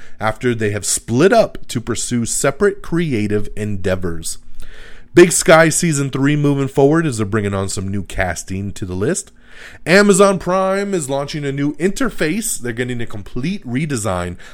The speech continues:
I love when the streamers do redesigns. I don't know, the tech geeky in me gets so stoked to see, like, a new format and to see something totally different. Uh, we have your first look at the final season trailer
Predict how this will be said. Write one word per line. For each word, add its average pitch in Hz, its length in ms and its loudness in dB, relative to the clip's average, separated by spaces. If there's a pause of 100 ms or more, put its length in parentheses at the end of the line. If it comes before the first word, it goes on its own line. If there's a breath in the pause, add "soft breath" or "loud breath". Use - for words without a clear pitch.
I 165 80 0
love 180 280 4
when 131 140 0
the 117 100 0
streamers 107 600 -4 (220 soft breath)
do 120 160 2
redesigns. 90 680 -2
I 110 100 2
don't 110 140 -4
know, 98 100 -2
the 95 100 -4
tech - 280 -6
geeky 101 300 -6
in 92 120 -4
me 92 180 -4
gets 95 220 -6
so 95 160 -6
stoked - 420 -6
to - 80 -10
see, 85 340 -6 (260 loud breath)
like, 92 160 -6
a 90 60 -4
new 98 280 -2
format 82 540 -4
and 82 160 -10
to 85 80 -8
see - 160 -8
something 82 340 -10
totally 87 380 -8
different. 80 420 -12 (720 loud breath)
Uh, 120 320 4
we 170 120 6
have 180 80 6
your 175 100 2
first 175 340 -2
look 170 160 0
at 160 100 -2
the 143 80 0
final 180 580 0
season 156 440 -2
trailer 107 560 -2